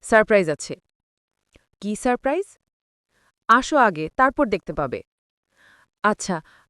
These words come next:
আমি পনেরো মিনিটের মধ্যে আসছি।" ওকে। সাবেরা আর মাহতাব একই বর্ষে পড়ে, অনেক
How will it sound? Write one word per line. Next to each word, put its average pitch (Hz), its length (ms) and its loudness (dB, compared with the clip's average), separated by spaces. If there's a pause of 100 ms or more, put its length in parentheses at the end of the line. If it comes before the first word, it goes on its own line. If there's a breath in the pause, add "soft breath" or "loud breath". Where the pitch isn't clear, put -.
(120)
আমি 208 200 2
পনেরো 220 360 2
মিনিটের 247 380 0
মধ্যে 220 280 -2
আসছি।" 165 360 -4 (920)
ওকে। 202 300 2 (920)
সাবেরা 262 460 4
আর 226 200 2
মাহতাব 220 460 -2
একই 208 260 -2
বর্ষে 233 300 -2
পড়ে, 254 240 -2 (140)
অনেক 240 240 2